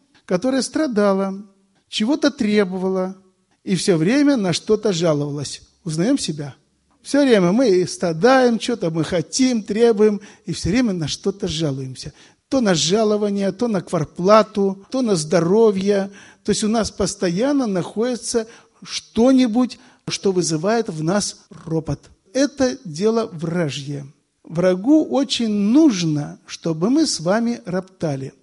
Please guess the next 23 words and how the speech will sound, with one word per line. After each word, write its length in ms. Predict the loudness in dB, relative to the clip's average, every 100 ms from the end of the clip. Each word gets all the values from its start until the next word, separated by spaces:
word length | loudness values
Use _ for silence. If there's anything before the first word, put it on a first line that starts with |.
| -10
Человек, 420 | -2 2 4 2
который 340 | 0 0 2
ропщет, 440 | 2 0 -4 -10 -12 _ _ -4
он 160 | -2
таким 380 | -2 -4 -4 -4
образом 640 | 0 0 4 4 4 -2 -2
демонстрирует, 720 | -4 -2 -2 -2 -2 0 0
что 220 | -4 -2
он 160 | 0 2
не 100 | 0
верит 340 | 0 0 -2 -6
в 60 |
промысел 500 | -4 -2 -2 -6 -6
Божий, 380 | -6 -6 -6 -10 _ _ -10
что 200 | -2 2
Господь 520 | 4 2 -2 -2 2
не 180 | 2 2
всемогущий, 960 | 0 -4 -2 -2 -2 0 0 0 -6
то 140 | -8 -8
есть 140 | -6
не 80 | -6
всё 160 | -4 -4
может, 340 | -4 -6 -12